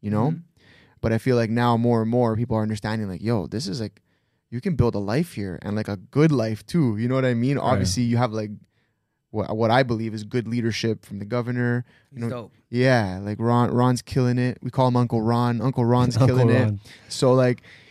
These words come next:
Speaker 1: ha-, have you guys been seeing that more and more recently? I mean, especially with you, you're probably, like, you're, you're meeting a ton of people. You seeing a lot of outsiders moving to Florida, moving to Miami?
Speaker 3: Yeah.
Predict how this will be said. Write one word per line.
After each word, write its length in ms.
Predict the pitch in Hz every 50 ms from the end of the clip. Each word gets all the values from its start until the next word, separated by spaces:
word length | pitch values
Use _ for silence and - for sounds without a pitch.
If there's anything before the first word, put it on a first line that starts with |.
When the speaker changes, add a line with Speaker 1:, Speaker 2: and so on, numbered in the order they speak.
| - _ _ _ -
Speaker 1:
ha-, 100 | 120 - -
have 160 | 135 131 127
you 100 | 139 147
guys 200 | 147 147 147 139
been 120 | 135 147 139
seeing 220 | - - 143 143
that 140 | 143 143 131
more 180 | 135 135 139 139
and 80 | 135 135
more 140 | 135 131
recently? 340 | 123 127 131 127 - 143 156
I 60 | 139
mean, 140 | 131 135 131 127
especially 360 | 110 - 131 135 - - 123
with 120 | 117 110
you, 100 | 110 127 127
you're 140 | 113 110
probably, 260 | 107 131 123 113 107 - -
like, 180 | 110 104 101 -
you're, 180 | - 104 113 104
you're 240 | - - 113 113 110
meeting 240 | 113 117 113 107
a 60 | 107 101
ton 200 | - 123 117 110
of 60 | 107
people. 500 | - - 131 120 - 101 95 101 123 - _ _ -
You 80 | 113 107
seeing 200 | - 135 139 131
a 60 | 123
lot 160 | 123 127 123
of 80 | 120 113
outsiders 500 | 117 123 - - 123 123 127 131 127 120
moving 220 | 127 127 127 127
to 60 | 123
Florida, 400 | 120 - 127 123 127 127 135 135 131
moving 200 | 131 127 127 127
to 60 | 127
Miami? 480 | 123 120 123 123 127 135 143 156 175 170 - - - - - - _ _ _ _ _ _ _ _ _ _ _ _ - - - - - - - - - - _ _ _
Speaker 3:
Yeah. 320 | 110 101 92 90 90 87